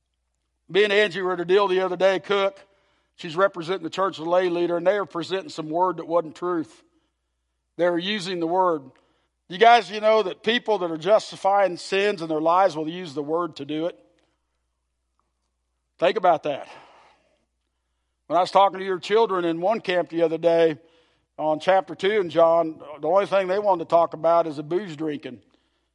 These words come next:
And, and it was, it was pretty obvious what parents think about drinking. You could tell each kid by what they said.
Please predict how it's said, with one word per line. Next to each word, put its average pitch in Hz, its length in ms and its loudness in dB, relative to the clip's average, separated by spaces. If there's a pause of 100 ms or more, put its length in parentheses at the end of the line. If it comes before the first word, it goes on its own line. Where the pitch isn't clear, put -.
(180)
And, 139 260 -12
and 147 320 -10
it 151 160 -6
was, 139 160 -14
it 131 160 -20
was 147 140 -10
pretty 180 240 -2
obvious 180 520 2 (160)
what - 220 -8
parents 175 280 0
think 175 240 0
about 160 320 0
drinking. 170 360 -4
You 151 80 -4
could 147 120 -12
tell 170 180 -2
each 165 180 -4
kid 180 280 -4
by 147 80 -4
what 151 180 -6
they 147 100 -10
said. 139 440 -8